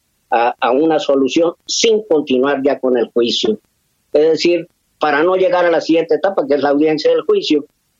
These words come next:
y parar ahí, eh, cualquier controversia.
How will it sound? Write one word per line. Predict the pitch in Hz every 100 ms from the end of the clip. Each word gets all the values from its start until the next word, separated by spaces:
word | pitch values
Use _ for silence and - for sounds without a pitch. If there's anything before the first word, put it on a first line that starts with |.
| -
y | 160 -
parar | 156 156 180 185
ahí, | 151 143 165 170 - -
eh, | 127 120 123
cualquier | - 131 127 151
controversia. | 147 131 117 107 101 90 -